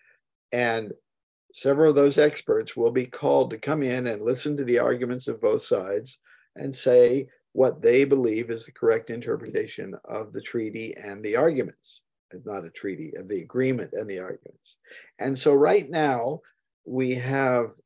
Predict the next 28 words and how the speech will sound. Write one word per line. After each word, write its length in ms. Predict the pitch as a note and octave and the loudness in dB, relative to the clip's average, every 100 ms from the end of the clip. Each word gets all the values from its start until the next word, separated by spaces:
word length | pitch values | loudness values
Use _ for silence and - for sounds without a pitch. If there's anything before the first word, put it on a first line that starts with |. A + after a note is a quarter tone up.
| - | -6
um, 400 | B2 A2 G2 - _ _ _ _ _ - | -4 -4 -8 -18 _ _ _ _ _ -10
three 260 | - D3+ | 2 4
very, 340 | C#3 B2+ B2 - _ _ - | 6 8 6 2 _ _ -8
uh, 120 | B2 C3 - | -6 -6 -8
I 40 | C3 | -2
mean, 220 | C#3+ C3+ | 0 4
one, 360 | C3+ D3+ C3 B2 _ _ _ _ | 4 4 2 -4 _ _ _ _
often 420 | C#3+ D3+ C#3+ A#2+ | 0 2 2 -2
there 180 | A2 A2+ | 0 0
are 40 | G#2+ | 0
disputes. 540 | G2+ G#2+ - E2+ - | -4 -12 -8 -8 -4
There 120 | A2+ | -2
are 40 | A#2 | -2
disputes 420 | A#2 - B2+ B2 | -4 -4 -2 -2
between 380 | - A2+ A#2 A2 | -8 -10 -8 -6
the 100 | G2+ | -6
U 180 | G#2 G2 | -2 -2
S 160 | G2 - | -4 -10
and 120 | - | -6
Canada, 720 | D3+ D#3+ D3 C#3+ C#3 C3+ C3 _ _ _ | -2 0 2 2 2 0 -2 _ _ _
between 760 | A#2+ A#2 - A#2 A2+ A2 G#2 - _ _ _ | -8 -6 -2 0 0 -2 -6 -14 _ _ _
Mexico 600 | - B2 B2 B2 A#2+ A2+ | -6 -4 -4 -8 -2 -2
and 80 | A2 | -2
the 60 | G#2 | -4
United 360 | G#2 F#2 E2+ | -8 -10 -12
States, 540 | - - D3 C#3+ C3+ - | -4 4 6 6 2 -6
between, 760 | G#2+ G#2+ A#2+ A#2+ A2+ G#2+ G2 - _ _ _ - - | -10 -6 -4 -2 -2 -6 -8 -18 _ _ _ -12 -4
uh, 160 | A#2+ | -4